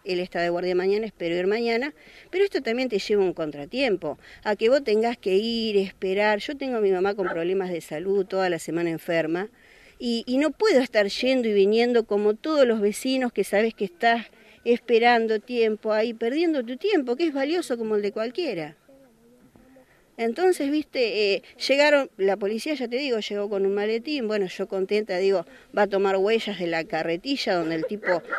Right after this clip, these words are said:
agarró la carretilla para cargar las cosas, eh, de los autos, porque también se robó la llave de los vehículos que había.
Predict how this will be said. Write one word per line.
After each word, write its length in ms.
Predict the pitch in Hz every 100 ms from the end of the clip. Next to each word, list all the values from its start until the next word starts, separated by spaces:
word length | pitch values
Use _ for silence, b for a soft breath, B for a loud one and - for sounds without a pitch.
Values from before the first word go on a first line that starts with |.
| -
agarró 380 | 190 190 190 208
la 120 | 208
carretilla 500 | 185 170 180 226 190
para 220 | 170 160
cargar 320 | 160 160 175 170
las 220 | 156 -
cosas, 540 | 294 359 - 185 175
eh, 240 | 175 151 - B B
de 160 | 190 208
los 160 | 214 233
autos, 460 | 330 269 - 233
porque 320 | - 170 180
también 360 | 156 160 170 190
se 140 | -
robó 240 | 165 165 175
la 120 | 170
llave 280 | - 165 156
de 100 | 160
los 140 | 175
vehículos 480 | 175 202 202 170 160
que 140 | -
había. 460 | 196 285 240 214 247